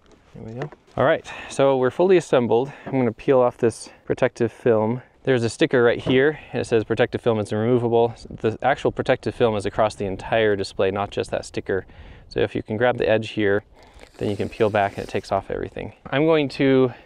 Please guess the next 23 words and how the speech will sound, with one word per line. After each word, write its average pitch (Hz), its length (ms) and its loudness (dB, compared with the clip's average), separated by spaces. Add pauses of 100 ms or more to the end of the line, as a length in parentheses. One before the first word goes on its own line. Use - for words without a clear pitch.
now 131 240 0
look 135 180 0
at - 20 0
the 120 80 0
manual 131 300 0
briefly 131 300 0
just 120 180 0
to 123 60 -2
make 117 100 2
sure 117 140 0
I - 20 0
know 113 220 2
what 123 240 0
to 117 100 -6
listen 123 320 0
for 139 280 2
when 120 120 0
I 101 60 0
have 110 180 -4
the 104 60 -4
headphones 110 420 -2
plugged 113 260 -2
in. 113 240 0